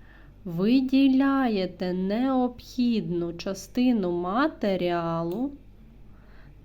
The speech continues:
потім наводимо курсив, натискаємо праву клавішу миші та обираємо команду к-, «Копірувати» або «Копіювати». Лівою клавішою миші один раз натиснули.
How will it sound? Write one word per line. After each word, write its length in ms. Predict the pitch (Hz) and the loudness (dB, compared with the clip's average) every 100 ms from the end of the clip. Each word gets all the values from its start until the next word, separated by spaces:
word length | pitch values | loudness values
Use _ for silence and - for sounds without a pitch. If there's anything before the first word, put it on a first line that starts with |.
| - - | -12 0
потім 520 | 302 - - 175 170 - - | 4 4 2 -2 -4 -12 -6
наводимо 680 | 208 214 226 214 185 180 175 | 0 2 2 2 2 0 -2
курсив, 580 | 180 180 - 196 254 277 | -6 -10 -8 -2 -2 -2
натискаємо 800 | 214 190 190 - - 220 247 240 | -4 -4 -4 -10 -2 0 2 2
праву 760 | 233 - 220 226 202 175 165 180 | 0 0 4 4 4 2 0 -4
клавішу 680 | 180 233 208 208 220 - 247 | -2 0 2 2 0 0 2
миші 480 | 240 254 254 269 269 - - - - | 4 2 0 -4 -6 -16 -20 -8 4
та 300 | 294 403 392 | 6 6 0
обираємо 880 | 226 180 190 190 190 180 170 170 | 0 0 2 2 2 2 0 -4
команду 680 | 175 185 175 175 240 359 349 349 - | -4 -4 -2 0 2 2 2 -2 -6
к-, 120 | - - | -14 -8
«Копірувати» 800 | - 180 170 196 247 302 311 302 - - | -4 -4 -4 2 4 4 4 2 -2 -6
або 340 | 180 165 190 | -6 0 0
«Копіювати». 920 | 208 220 - 196 214 175 - 180 262 - - - - 202 | 2 -2 0 0 2 0 -2 -6 -16 -16 -20 -20 -10 -2
Лівою 520 | 202 254 320 330 311 | 4 4 6 6 4
клавішою 720 | 214 185 196 196 196 185 180 | 2 -2 0 0 -2 -2 -2
миші 460 | 185 240 320 - - | 0 0 0 -4 -4
один 420 | 202 170 202 240 | -4 0 2 2
раз 260 | 202 196 - | 0 -2 -4
натиснули. 680 | 185 185 180 - 202 202 | -6 -4 -10 -8 -8 -8